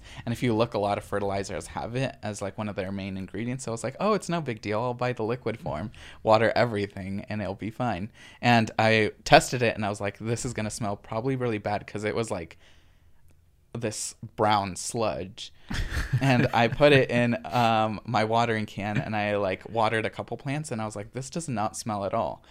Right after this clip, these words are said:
Speaker 1: And I started watering everything, and then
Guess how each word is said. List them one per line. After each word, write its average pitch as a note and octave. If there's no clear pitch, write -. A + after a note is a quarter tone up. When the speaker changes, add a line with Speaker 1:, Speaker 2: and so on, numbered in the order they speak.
Speaker 1:
And A#2+
I -
started A2+
watering A2
everything, G2
and A2+
then G#2